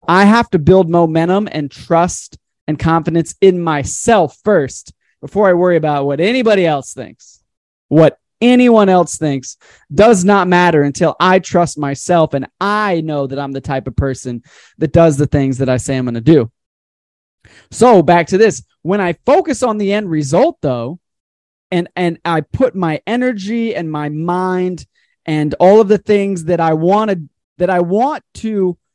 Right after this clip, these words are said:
not do, right? The, the thing, the energy that I wanna put into not doing something or whatever,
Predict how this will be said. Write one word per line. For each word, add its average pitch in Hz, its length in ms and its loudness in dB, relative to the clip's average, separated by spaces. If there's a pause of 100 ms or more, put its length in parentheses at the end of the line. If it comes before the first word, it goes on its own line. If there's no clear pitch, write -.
not 170 560 -4
do, 160 360 0
right? 151 260 -4
The, 147 180 -8
the 160 120 -6
thing, 254 440 -4
the 175 180 -6
energy 233 440 -4
that 214 120 -2
I 175 120 0
wanna 180 260 -2
put 185 220 -6
into 160 200 -8
not 180 440 -6
doing 160 260 -4
something 147 460 -10
or 139 80 -2
whatever, 139 340 0